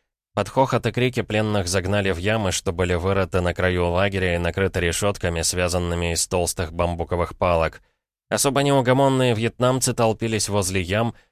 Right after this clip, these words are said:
и швыряли вниз камни. Подойдя к ним на индийском, то есть жестами, попросил не изгаляться над пленными. Бесполезно. Пришлось рявкнуть.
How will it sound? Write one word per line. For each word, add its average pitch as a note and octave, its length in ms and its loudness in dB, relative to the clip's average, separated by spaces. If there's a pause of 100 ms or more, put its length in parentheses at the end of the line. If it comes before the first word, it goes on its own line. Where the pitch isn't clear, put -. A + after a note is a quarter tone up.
(140)
и F#2+ 80 -6
швыряли G2+ 480 0
вниз F#2+ 340 -2
камни. E2 480 -2 (480)
Подойдя G#2 440 2
к - 80 -8
ним A2+ 300 0
на F#2 160 2
индийском, F2+ 720 -2
то - 140 -4
есть E2 240 -4
жестами, G2 640 -2 (340)
попросил G#3+ 480 2
не B2 160 2
изгаляться A2 520 0
над F2 200 -2
пленными. E2 540 -2 (360)
Бесполезно. F2+ 720 0 (380)
Пришлось A#2+ 420 0
рявкнуть. F#2 640 0